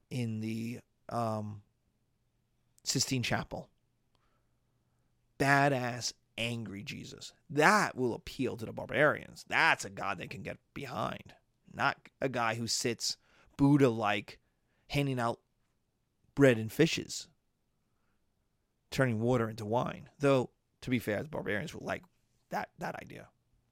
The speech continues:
And so the Bishop of Rome says, "No, I can't do that."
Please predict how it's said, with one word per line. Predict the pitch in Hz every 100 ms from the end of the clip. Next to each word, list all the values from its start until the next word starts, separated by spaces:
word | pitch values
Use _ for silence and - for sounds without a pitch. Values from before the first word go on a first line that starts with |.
| _ _ _ _ _ _ _ _ _ _ _ _ _ _ _ _ _ _ _ _ _ _ _ _ _ _ - _ _ _ _ _ _ _ _ _ _ _ _ _ _
And | 208 185
so | 202
the | 175
Bishop | 165 170 185
of |
Rome | 226 247
says, | 196
"No, | 208 233
I | 180
can't | 190 180
do | 196
that." | 165 120